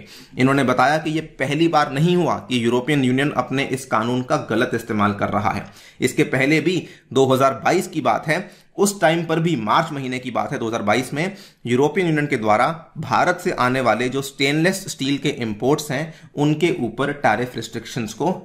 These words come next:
लगा दिया गया था। आप लोग यहाँ पे देख पाएंगे ये ट्वेंटी ट्वेंटी टू की खबर है, जब यूरोपियन कमीशन के द्वारा टैरिफ रेट्स डिसाइड किए गए थे, जिसमें कि उन्होंने कहा था कि हम फ़ोर पॉइंट थ्री परसेंट से लेकर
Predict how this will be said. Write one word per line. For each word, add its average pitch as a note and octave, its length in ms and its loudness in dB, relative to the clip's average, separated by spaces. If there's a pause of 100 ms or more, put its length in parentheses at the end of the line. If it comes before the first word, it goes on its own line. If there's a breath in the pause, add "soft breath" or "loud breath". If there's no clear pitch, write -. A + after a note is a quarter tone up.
लगा A2+ 260 2
दिया G2+ 180 -6
गया F#2+ 160 -6
था। - 340 -12
आप G2+ 160 -4
लोग A2+ 120 -6
यहाँ G#2 120 -4
पे G#2+ 100 -6
देख C3 240 -2
पाएंगे C3+ 400 0 (240 loud breath)
ये C3 80 0
ट्वेंटी C#3 340 -2
ट्वेंटी C#3 300 -4
टू D#3+ 220 2
की F3 120 -6
खबर D3 280 0
है, D#3 200 -4 (260 loud breath)
जब B2+ 220 0
यूरोपियन D3 460 2
कमीशन D3+ 400 -4
के D#3 100 0
द्वारा A#2 340 2 (360 loud breath)
टैरिफ D3+ 380 2 (120)
रेट्स C3+ 460 0
डिसाइड B2+ 420 -4
किए A2+ 160 0
गए G2+ 180 -2
थे, D3 160 -2
जिसमें B2+ 280 -4
कि C#3 80 -2
उन्होंने B2 220 0
कहा A#2+ 180 0
था D#3 140 0
कि D#3+ 120 0
हम D3+ 220 2
फ़ोर F3+ 540 2 (120)
पॉइंट F3 220 -2 (140)
थ्री F3+ 180 0
परसेंट C#3+ 380 -4
से A#2+ 100 -2
लेकर G#2+ 400 0